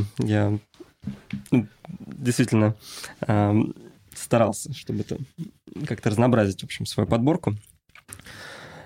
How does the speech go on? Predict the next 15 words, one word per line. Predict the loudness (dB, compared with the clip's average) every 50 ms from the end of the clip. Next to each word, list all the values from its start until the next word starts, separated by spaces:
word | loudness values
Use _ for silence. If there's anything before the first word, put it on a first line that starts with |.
| -12 -4 0
А, | 2 4 4 4 4 4
и | 4 4 6 6 6 6 4
надеюсь, | 4 4 4 4 4 4 4 4 4
у |
меня | 2 4
получилось. | 4 2 2 2 4 4 4 4 4 2 -2 -4 -8 -8 -2 0
Честно | 2 4 4 4
говоря, | 6 4 4
я | 2
тебе | 2 0 0
ставил | 4 4 4 4 4
этот | 4 2
трек | 2 2 4 4 2
уже, | 4 4 4 4 4 2 0 0
вот, | 2 2 2 2 0